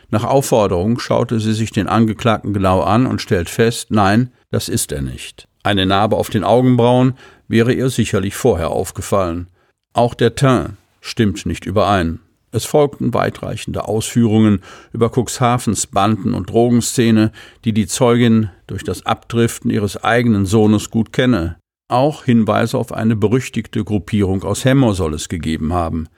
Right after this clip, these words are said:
Die sechzigjährige Cuxhavenerin vermute also,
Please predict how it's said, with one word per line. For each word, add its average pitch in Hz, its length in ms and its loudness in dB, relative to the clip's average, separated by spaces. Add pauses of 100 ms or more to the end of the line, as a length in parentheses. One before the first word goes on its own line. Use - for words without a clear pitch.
(240)
Die 104 80 -6
sechzigjährige 123 960 -2
Cuxhavenerin 110 880 2 (240)
vermute 127 480 2
also, 104 380 2